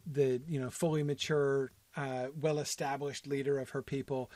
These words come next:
uh, coming in. She's gonna be impressive, not just as a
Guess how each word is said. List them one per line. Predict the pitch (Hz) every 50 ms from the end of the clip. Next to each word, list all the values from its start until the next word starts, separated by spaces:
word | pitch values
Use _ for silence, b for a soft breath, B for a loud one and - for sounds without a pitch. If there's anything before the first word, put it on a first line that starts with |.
| B B B B -
uh, | 151 131 -
coming | - - 139 139 139 139
in. | 135 135 135
She's | - - 185 156
gonna | - 226 226 220
be | 185 196 190
impressive, | 180 170 - - - 165 170 156 - - 156 143 135 123 - B B B B B B B B -
not | 202 214 208 196 196
just | 175 180 160 - -
as | 180 165 165 135 156
a | 156 147 139